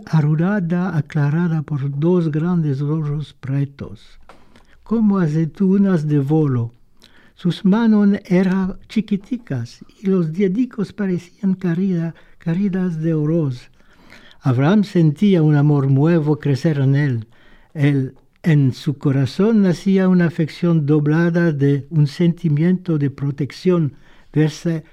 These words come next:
verso esta criatura que venía de nacer a la vida y que parece-, que parecía tener tanto menester de ayuda. Quedaba inmóvil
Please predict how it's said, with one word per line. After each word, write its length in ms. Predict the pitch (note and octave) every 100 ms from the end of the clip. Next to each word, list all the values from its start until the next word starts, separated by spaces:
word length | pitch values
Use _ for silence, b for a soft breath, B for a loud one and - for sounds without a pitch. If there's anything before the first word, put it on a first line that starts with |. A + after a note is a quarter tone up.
| b b
verso 380 | D#3+ F3 F#3 F3
esta 360 | E3+ - D#3
criatura 800 | D3 D#3 D3+ C3+ - F#3+ E3 D3 D3
que 260 | D#3 D#3
venía 460 | D#3+ C#3 D3 D#3+ D#3+
de 140 | D3
nacer 480 | C3+ B2+ - E3+ D#3+
a 40 | B2+
la 120 | B2
vida 460 | B2 C3+ A#2 F#2 - - - - - b b b b b b b b -
y 100 | A3
que 160 | A#3+
parece-, 920 | A3 G#3+ G#3 F#3+ - A3 A3 A3+ A3 - B B
que 120 | G3+
parecía 720 | G3 F#3+ F3+ - - A3 G3+
tener 360 | - F#3 F#3+ F3
tanto 460 | - A#3+ A#3 A3
menester 520 | F#3+ F#3 E3+ - F3+ D#3+
de 200 | D#3+ D#3
ayuda. 520 | D3 D3 C3+ A#2 G2 - _ _ _ _ b b b b b b b
Quedaba 420 | D3+ C#3 G3 G3 F#3+
inmóvil 760 | G3 E3 D3+ C3+ F3 E3 C#3+